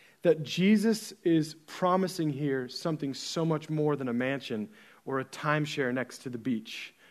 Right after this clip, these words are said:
for those who believe and in believing have life in his name. He's promising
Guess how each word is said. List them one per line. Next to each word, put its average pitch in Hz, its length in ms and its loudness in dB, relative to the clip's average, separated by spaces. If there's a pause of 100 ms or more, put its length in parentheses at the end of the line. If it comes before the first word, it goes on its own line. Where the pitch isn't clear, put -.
(180)
for 151 160 -8
those 151 400 2
who 160 160 0
believe 160 680 2
and 156 120 -4
in 175 240 0
believing 156 480 0
have 123 240 -4
life 123 260 2
in 123 60 -4
his 107 180 -2
name. 104 300 -2 (1800)
He's 170 120 2
promising 190 720 4